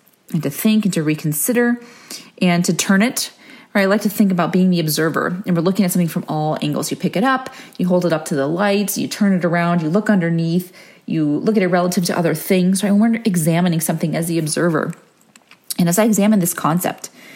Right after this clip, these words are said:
that by holding peace with this graciousness and spaciousness, it actually allowed in other feelings, even ones that I normally would have banned,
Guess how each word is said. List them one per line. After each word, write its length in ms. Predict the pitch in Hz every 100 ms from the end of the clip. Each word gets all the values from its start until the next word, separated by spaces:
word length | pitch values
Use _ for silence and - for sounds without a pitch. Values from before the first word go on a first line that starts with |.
| - - - -
that 160 | 190 185
by 140 | 196
holding 640 | 196 - 190 262 214 151 - _
peace 560 | - 196 180 165 - -
with 280 | 190 214 -
this 420 | 185 180 165 - -
graciousness 720 | 180 160 196 180 165 143 -
and 180 | 165 151
spaciousness, 1300 | - - - 208 311 - - - 220 - - - - _ _ _ - - _ _
it 160 | - 233
actually 680 | - 220 392 - 190 170 - - -
allowed 360 | 220 226 240 233
in 100 | 220
other 220 | 202 180
feelings, 560 | - 226 254 151 170
even 320 | 233 311 440 311
ones 240 | 262 233
that 80 | 214
I 60 |
normally 360 | 180 185 240 196
would 180 | 165 180
have 320 | 175 175 151
banned, 560 | 151 190 262 147 185